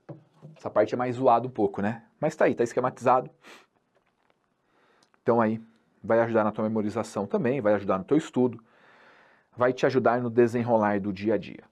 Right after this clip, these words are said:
Pronto? Pronto, professor. Então falamos aí de mais essa parte da licitação. E agora, vamos trocar uma ideia acerca do edital de licitação. Vem cá,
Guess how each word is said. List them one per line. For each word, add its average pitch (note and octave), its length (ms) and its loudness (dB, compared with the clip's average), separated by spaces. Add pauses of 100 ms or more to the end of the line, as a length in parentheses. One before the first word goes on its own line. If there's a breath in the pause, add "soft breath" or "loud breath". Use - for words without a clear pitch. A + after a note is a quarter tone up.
(360)
Pronto? C#3 640 2 (880)
Pronto, B2 440 2
professor. A2+ 560 -4
Então G#2 200 -8
falamos G#2+ 460 0
aí F#2+ 180 2 (720 soft breath)
de G#2 140 -10
mais C#3 280 0
essa D3 180 -4
parte G#2+ 280 2
da A2 80 -4
licitação. D3+ 600 -4 (280 soft breath)
E G3+ 80 0
agora, C3+ 400 4 (300 soft breath)
vamos D#3+ 240 -2
trocar D3 400 0
uma G#2+ 160 -2
ideia G2 420 0
acerca B2+ 440 -6
do A#2+ 180 -4
edital C3 600 -2
de A#2 120 -2
licitação. A#2 680 -4
Vem B2+ 120 -6
cá, A2+ 220 -6